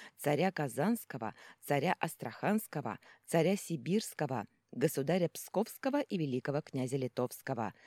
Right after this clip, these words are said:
Смоленского, Тверского, Волынского, Подольского, Югорского,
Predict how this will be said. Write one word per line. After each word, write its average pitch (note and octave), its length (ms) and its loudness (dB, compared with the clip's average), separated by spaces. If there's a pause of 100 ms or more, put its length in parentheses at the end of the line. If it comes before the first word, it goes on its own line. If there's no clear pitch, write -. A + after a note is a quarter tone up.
(120)
Смоленского, C#3+ 840 0
Тверского, D3+ 640 0
Волынского, B2 760 0 (300)
Подольского, D3+ 680 2
Югорского, C3+ 760 0